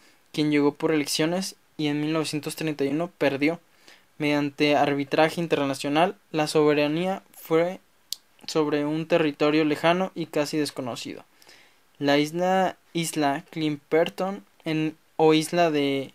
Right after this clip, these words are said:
la Pasión, que pasó a manos francesas, en su periodo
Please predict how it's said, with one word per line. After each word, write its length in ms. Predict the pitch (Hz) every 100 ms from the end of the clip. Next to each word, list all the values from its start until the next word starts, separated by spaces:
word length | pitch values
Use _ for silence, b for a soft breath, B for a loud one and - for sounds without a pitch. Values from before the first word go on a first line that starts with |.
| -
la 240 | 151 143
Pasión, 480 | 127 135 180 175 170 b b b b -
que 140 | 151
pasó 360 | 143 147 143 156
a 40 |
manos 320 | 156 156 156
francesas, 720 | - 139 139 165 165 156 156 - _
en 160 | 165 151
su 160 | 151 151
periodo 600 | 156 147 160 165 175